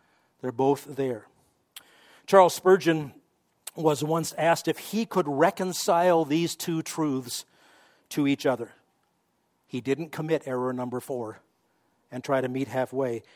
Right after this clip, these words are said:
His response, as Spurgeon is so good at putting it, he said, "Can I reconcile them? I wouldn't try.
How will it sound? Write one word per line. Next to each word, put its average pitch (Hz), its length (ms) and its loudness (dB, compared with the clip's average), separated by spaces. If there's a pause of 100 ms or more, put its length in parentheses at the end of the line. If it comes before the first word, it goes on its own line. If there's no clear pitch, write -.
(120)
His 180 260 2
response, 151 540 0
as 127 320 -4 (280)
Spurgeon 123 420 -6
is 117 120 -10
so 123 240 -4 (100)
good 123 160 -4
at - 180 -8
putting 131 240 -6
it, - 120 -6 (380)
he 147 120 -6
said, 151 340 2 (480)
"Can - 120 -4
I 156 60 2
reconcile 196 480 6
them? 208 220 0 (640)
I 214 100 6
wouldn't 202 300 2
try. 156 480 6